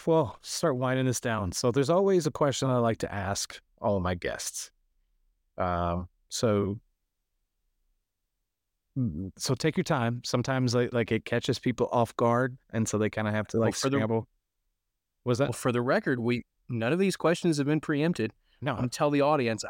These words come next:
Speaker 1: Yeah.
Speaker 2: didn't know, I didn't get a list, so this is,
Speaker 1: I, I,
Speaker 2: this is,
Speaker 1: uh,
Speaker 2: I'm now, I'm a little nervous.
Speaker 1: No, no, no.
Speaker 2: We'll,
Speaker 1: It's, it's,
Speaker 2: we'll
Speaker 1: it's,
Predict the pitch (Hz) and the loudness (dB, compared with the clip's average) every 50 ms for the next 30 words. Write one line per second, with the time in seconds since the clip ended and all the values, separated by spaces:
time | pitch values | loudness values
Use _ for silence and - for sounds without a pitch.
0 | - 127 123 113 123 123 127 131 127 123 127 - - - - 117 123 147 160 147 | -2 0 0 2 2 2 0 0 -2 -2 -6 -12 -14 -10 -6 -2 0 0 2 2
1 | 139 165 160 143 135 139 160 175 156 131 - - - - - - - - - - | 2 2 2 2 2 2 2 2 2 0 0 -4 -8 -10 -12 -14 -12 -10 -4 -2
2 | 123 120 120 127 131 - - 135 123 - - - - - _ _ - 139 147 - | 0 0 0 0 0 0 0 -2 -2 -2 -4 -8 -10 -14 _ _ -4 -2 0 2
3 | 185 170 - 175 165 - 139 131 123 123 120 - - 127 127 - 120 127 147 165 | 2 2 4 2 2 2 0 -2 -2 -4 -4 -4 -4 -4 -4 -4 -4 -2 -2 0
4 | 139 117 120 127 - - - 160 208 196 165 123 113 110 123 156 180 139 120 - | 0 0 -2 -4 -6 -4 -2 2 2 4 2 2 2 0 0 0 -2 -2 -4 -6
5 | - - 185 185 180 180 175 147 123 - 139 131 131 - 143 160 143 - - 139 | -4 0 2 4 4 4 4 4 4 4 2 2 2 0 0 0 0 -2 -4 -2
6 | 127 156 160 156 - - - - - - | 0 0 0 -2 -2 -6 -6 -8 -10 -10